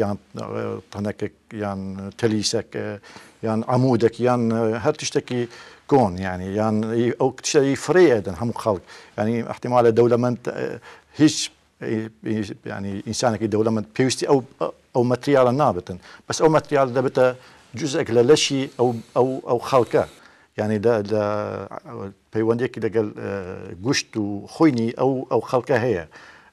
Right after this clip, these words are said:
ئە، ئەبینم، ئە، هەر ئەو مەتریاڵە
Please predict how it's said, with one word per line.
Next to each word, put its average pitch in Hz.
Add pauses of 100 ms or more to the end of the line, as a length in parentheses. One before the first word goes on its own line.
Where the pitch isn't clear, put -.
(100)
ئە، 110 (840)
ئەبینم، 151
ئە، 127 (300)
هەر 151 (140)
ئەو 147
مەتریاڵە 151